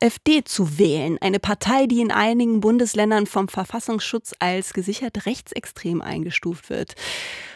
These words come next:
Wörtlich hat er die Partei in seinem Gastbeitrag als den letzten Funken Hoffnung für Deutschland bezeichnet.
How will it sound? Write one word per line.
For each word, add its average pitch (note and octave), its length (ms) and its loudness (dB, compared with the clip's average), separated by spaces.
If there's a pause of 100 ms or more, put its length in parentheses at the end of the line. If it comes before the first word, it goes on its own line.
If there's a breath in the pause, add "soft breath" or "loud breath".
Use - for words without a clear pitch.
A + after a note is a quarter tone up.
(140 loud breath)
Wörtlich G#3+ 680 0
hat B3 160 -2
er B3 80 0
die A3 140 2
Partei G#3 420 0
in A#3+ 100 4
seinem F#3+ 280 4
Gastbeitrag A3 720 0
als G3+ 360 2
den G#3 380 4
letzten A3+ 480 0
Funken G3+ 460 0
Hoffnung C4 400 4
für - 120 -6
Deutschland - 520 -4
bezeichnet. - 720 -10